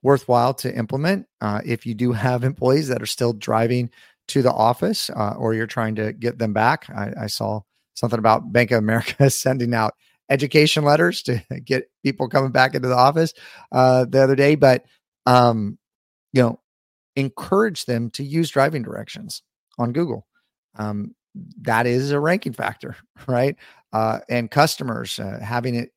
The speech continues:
uh, easy for them to use, um, driving directions, right? And the more time it's used,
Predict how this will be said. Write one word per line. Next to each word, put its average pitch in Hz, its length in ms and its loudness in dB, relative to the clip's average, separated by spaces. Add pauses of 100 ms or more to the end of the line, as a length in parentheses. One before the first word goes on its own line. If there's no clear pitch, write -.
uh, 107 240 -6 (400)
easy 180 340 -2
for 127 180 -4
them 113 380 -6
to 117 180 -4
use, 131 560 0 (440)
um, 110 600 -4 (540)
driving 131 340 6
directions, - 600 -12 (260)
right? 120 260 -2 (200)
And 110 300 -4
the 107 80 -2
more 131 280 4
time 120 440 -4
it's 117 240 -6
used, 160 360 0